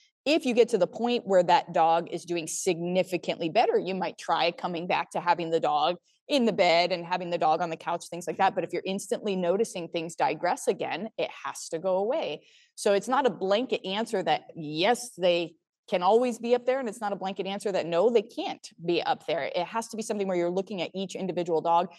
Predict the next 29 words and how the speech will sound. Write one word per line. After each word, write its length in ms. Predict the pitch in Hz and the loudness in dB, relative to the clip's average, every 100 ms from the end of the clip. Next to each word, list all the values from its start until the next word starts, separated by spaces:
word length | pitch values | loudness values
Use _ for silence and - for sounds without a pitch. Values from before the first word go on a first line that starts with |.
| - - | -20 -2
and 180 | 196 156 | -2 -2
how 380 | - 190 196 196 | -2 4 4 4
those 320 | 185 185 156 | 0 -2 -2
liberties 440 | 180 190 185 175 | -2 0 0 -2
are 140 | 147 - _ | -4 -6 _
actually 640 | 175 170 - - 180 175 | -2 -2 -4 -8 -4 -2
changing 680 | 160 - 180 170 165 170 156 147 | -4 -6 -4 -4 -4 -6 -6 -8
the 120 | 160 | -4
dog 260 | 165 151 160 | 0 0 0
in 100 | 135 | -4
front 280 | - 151 - | -4 -2 -4
of 100 | 156 | -2
you, 200 | 143 156 | -2 -2
because 320 | 160 170 165 | -2 0 2
I 60 | |
don't 220 | 185 202 190 | 2 2 2
know 140 | 190 | 0
if 80 | 175 - | 0 -4
people 320 | 185 170 - | -2 0 0
are 380 | 165 151 156 - _ _ _ _ _ - - _ 214 | 2 2 0 -4 _ _ _ _ _ -20 -20 _ -4
in 160 | 202 | -4
tune 280 | 190 220 208 | -2 -2 0
enough 320 | 208 202 202 | 0 0 -2
with 120 | 196 | 0
their 100 | 190 | 0
dogs 420 | 175 160 175 214 - - - _ | 4 6 6 2 -6 -18 -20 _
to 80 | 202 | -2
see 280 | 185 - 180 | 0 2 2
how, 520 | 175 185 180 165 - | 4 4 4 2 -2